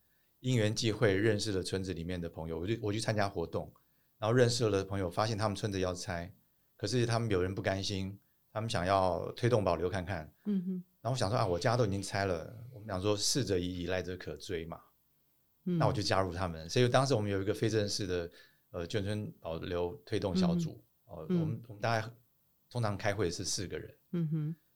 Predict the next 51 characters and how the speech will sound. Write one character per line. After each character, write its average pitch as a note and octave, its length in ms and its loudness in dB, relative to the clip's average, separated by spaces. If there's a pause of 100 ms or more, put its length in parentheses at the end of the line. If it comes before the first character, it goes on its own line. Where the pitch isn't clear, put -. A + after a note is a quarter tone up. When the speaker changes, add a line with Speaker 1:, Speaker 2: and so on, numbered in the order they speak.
(140)
Speaker 1:
那 C3 80 4
我 A2+ 60 6
们 A#2+ 100 2
从 A#2 300 0
四 C3+ 160 2
个 A2 60 6
人 G2+ 120 4
开 G#2 220 0
始， F2 240 -4
然 F2+ 100 -4
后 G2+ 140 -2
就 F#2 300 0
有 E2+ 100 -4
第 A2 220 2
二 G#2 80 6
圈 G2 260 0
的 F2 160 0
一 F2+ 80 -6
些， F2+ 400 -2 (200)
呃， F2 180 -8
居 G#2 240 -6
民 E2+ 200 -6
会 F#2 120 -6
协 E2 180 -6
助 E2+ 160 -8
我 D#2+ 80 -8
们。 D#2 180 -14 (840)
我 G#2+ 100 -14
们 A2+ 80 -4
就 A#2+ 60 2
这 - 20 6
样 A#2+ 100 6
子 F#2+ 80 2
推 A2 200 4
着， F#2+ 40 0
试 - 200 -4
着 F2+ 120 0
推 F#2+ 160 -4
着， E2+ 240 -6 (360)
没 A#2 100 -2
想 A2 180 2
到 G2+ 140 6
推 A2 160 2
了， G2 340 4 (400)
推 C3 120 4
了 B2 40 6
几 A#2+ 160 0
年 F#2+ 160 -2
之 G#2 200 -2
后， G2+ 360 2 (960)
连 A#2 540 6